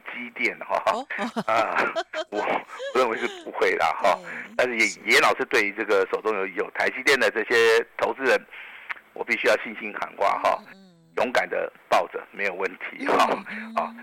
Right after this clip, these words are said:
Speaker 1: 因为现在融资的余额大概也是很低啦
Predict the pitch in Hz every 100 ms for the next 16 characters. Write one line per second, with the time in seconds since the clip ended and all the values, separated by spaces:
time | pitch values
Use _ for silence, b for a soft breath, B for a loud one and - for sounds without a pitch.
0 | - 107 120 107 95 - 107 90 98 117
1 | 101 90 95 87 101 101 98 92 90 -
2 | - - 104 - 110 117